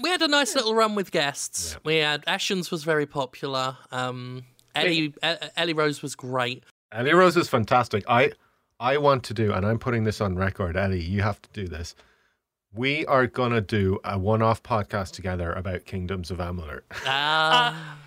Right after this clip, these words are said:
Speaker 3: Uh, uh, in, in the, the questions thread for this episode,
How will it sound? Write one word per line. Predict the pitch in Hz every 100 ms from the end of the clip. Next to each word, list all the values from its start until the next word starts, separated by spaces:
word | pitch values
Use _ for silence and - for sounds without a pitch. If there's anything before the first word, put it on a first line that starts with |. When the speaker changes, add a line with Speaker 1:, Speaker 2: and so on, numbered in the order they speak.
| -
Speaker 3:
Uh, | 247
uh, | 247 - - -
in, | 269 277 285
in | 240 294 294
the, | 294 220 -
the | 254
questions | 247 240 214 - 202 -
thread | 185 -
for | -
this | 180 175
episode, | 196 - 170 170